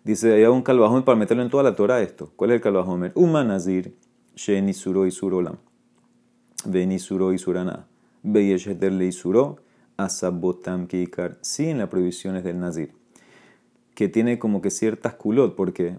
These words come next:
Porque primero que todo no es permanente. Stam nezirut son treinta días. O afilo que dijo más, es hasta lo que demora el, el periodo que él dijo. Ve en isuro isurana, y que no hay prohibición de beneficio.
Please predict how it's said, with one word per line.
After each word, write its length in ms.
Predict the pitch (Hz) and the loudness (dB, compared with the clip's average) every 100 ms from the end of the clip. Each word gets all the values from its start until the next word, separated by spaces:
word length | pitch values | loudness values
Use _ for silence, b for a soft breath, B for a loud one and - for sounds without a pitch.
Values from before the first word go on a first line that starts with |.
| - | -6
Porque 260 | 101 101 | -4 -2
primero 200 | 92 131 | -2 0
que 100 | 127 | 0
todo 160 | 101 117 | 0 -2
no 120 | 117 | 0
es 80 | 117 | -2
permanente. 640 | 117 101 87 82 78 98 - _ _ - - _ | -2 -2 -2 -4 -8 -12 -16 _ _ -20 -20 _
Stam 500 | - - - 123 123 | -12 -12 -2 0 0
nezirut 580 | 120 104 101 113 160 190 - _ - - | -2 0 2 4 2 0 -12 _ -14 -8
son 220 | 156 135 | -6 -2
treinta 380 | 127 110 92 82 | 0 0 0 -2
días. 380 | 85 110 - - - | -2 -4 -10 -20 -6
O 160 | - | 2
afilo 300 | 165 156 156 | 4 6 4
que 100 | 143 | 6
dijo 220 | 127 135 127 | 4 4 2
más, 300 | 131 190 - | -2 -4 -6
es 100 | 110 | -8
hasta 160 | 110 110 | -4 0
lo 140 | 104 | 0
que 100 | 104 | 0
demora 300 | 98 104 107 | -2 0 0
el, 180 | 98 87 | 0 -2
el 140 | - 95 | -8 -4
periodo 280 | 95 95 | 0 0
que 80 | 92 | 0
él 100 | 92 | -2
dijo. 280 | 87 90 - _ b b b b | -2 -4 -10 _ b b b b
Ve 260 | 101 123 151 | 4 4 6
en 80 | |
isuro 420 | 147 - 117 113 120 | 0 0 0 4 2
isurana, 640 | 110 117 107 95 90 - - | 2 0 0 -2 -6 -12 -8
y 140 | 123 | -8
que 160 | 123 113 | -4 -2
no 120 | 120 | 0
hay 100 | 175 | -2
prohibición 760 | 180 156 113 98 - 120 123 | 0 0 0 -4 -6 -6 -2
de 100 | 123 | -2
beneficio. 840 | 104 101 90 - - 107 - 87 | -2 -2 -4 -6 -6 -6 -6 -8